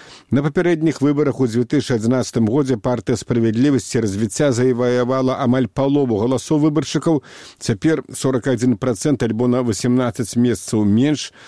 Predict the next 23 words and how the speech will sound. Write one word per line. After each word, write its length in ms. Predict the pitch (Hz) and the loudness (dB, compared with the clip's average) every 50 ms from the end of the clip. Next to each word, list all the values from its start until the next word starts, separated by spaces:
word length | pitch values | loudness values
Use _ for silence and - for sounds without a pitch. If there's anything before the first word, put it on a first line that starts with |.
| - - - - | -20 -20 -18 -12
чым 320 | - - 147 151 160 143 120 | -4 -2 0 0 0 0 -2
патрабуецца 960 | - 131 110 131 123 117 104 101 123 135 135 131 113 - - - - 104 95 | -4 -4 -2 0 -2 0 0 2 2 2 4 2 0 -2 -4 -4 -4 -2 0
для 160 | 104 117 110 | 0 -2 -2
стварэння 720 | - - - 107 107 107 110 117 117 110 113 113 113 120 - - | -2 -4 -2 -2 0 2 2 0 0 2 0 0 0 -2 -4 -4
аднапартыйнага 960 | 127 101 92 107 110 95 - 117 104 95 - - 110 104 104 104 92 101 117 | -6 -4 -2 -2 -2 -2 -2 -4 -4 -4 -2 -2 0 2 2 0 0 0 0
ўрада. 480 | 123 131 139 143 120 92 85 80 71 - - _ - - - - - - - _ | 0 0 0 0 -2 -2 -2 -4 -6 -8 -12 _ -20 -20 -20 -20 -20 -20 -16 _
Парламент 540 | - 120 113 123 143 143 139 139 127 110 - | -2 0 0 2 2 2 2 2 0 0 -2
Турэччыны 480 | - 123 127 151 147 - - 135 131 113 | -2 0 0 0 -2 -2 -2 -2 -2 -2
складаецца 560 | - - 127 117 113 131 131 127 104 - 113 | -2 -4 -4 -2 0 0 0 0 -2 -4 -8
з 80 | 98 | -6
пяцьсот 400 | - - 113 - - 135 110 - | -6 -6 -6 -2 -2 -4 -4 -2
пяцідзесяці 560 | - 135 117 - 131 127 117 110 - - 113 98 | -4 -4 -2 2 2 2 2 0 -2 -4 -4 -4
дэпутатаў. 560 | 101 98 - 117 104 151 156 143 160 131 - | -4 -4 -4 -4 -2 -2 0 0 -2 -2 -2
Партыя 400 | - 131 120 113 - - 120 110 | -2 -2 -2 -2 0 -2 -2 -2
Эрдагана 480 | 104 98 117 104 104 143 151 147 143 | 0 -2 -2 0 0 0 2 2 2
ў 80 | 127 113 | 2 2
выніку 480 | 123 127 131 120 - - 139 127 117 - - _ - | 2 2 2 0 0 0 0 0 -2 -4 -8 _ -6
выбараў 560 | 101 113 120 127 117 117 117 113 110 104 - | -2 -2 0 0 0 0 0 0 -2 -2 -6
атрымала 640 | - 127 110 - 113 113 113 120 117 117 117 120 117 101 - - - - - - - - _ _ | -8 -8 -6 -2 0 0 2 2 2 0 0 0 -2 -2 -6 -10 -18 -20 -20 -20 -20 -20 _ _
дзвесце 560 | - 92 85 95 113 123 113 - - - 120 | -6 -4 -2 0 0 0 0 -2 -4 -6 -4
пяцьдзясят 400 | 95 - 117 98 - 113 104 - - | -2 0 0 0 0 -2 -4 -2 -2
восем 380 | 101 95 - - 113 117 120 | -2 -2 0 0 0 2 2
месцаў. 480 | 120 110 - - - - 87 71 - | 2 0 -2 -6 -8 -8 -8 -8 -8